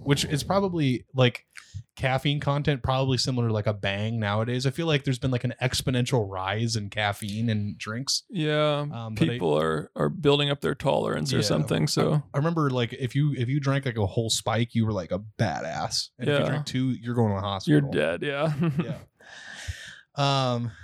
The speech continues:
Speaker 1: and then, uh, Madison says, "Been binging old episodes of podcasts, now considering buying the Geico Gecko <laughs> book." Have a good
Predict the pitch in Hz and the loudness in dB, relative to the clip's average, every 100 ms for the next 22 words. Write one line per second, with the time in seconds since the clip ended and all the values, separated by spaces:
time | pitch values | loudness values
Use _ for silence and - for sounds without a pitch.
0 | - _ _ _ - 147 147 143 139 127 | -20 _ _ _ -2 0 2 2 2 0
1 | 127 123 123 135 131 131 135 120 127 131 | 0 0 2 2 2 0 -2 0 2 4
2 | 156 147 131 135 131 - - 120 117 123 | 4 2 0 0 2 0 -2 -2 0 0
3 | 123 127 120 123 113 107 - 127 117 120 | 2 0 0 0 0 -2 -2 -4 -2 -2
4 | 113 135 131 117 110 127 - 110 113 117 | 0 0 -2 -2 -2 2 2 2 0 -2
5 | - 202 165 160 135 208 208 165 - - | 0 2 2 0 -2 0 4 4 4 -2
6 | 156 180 151 156 | 0 0 2 2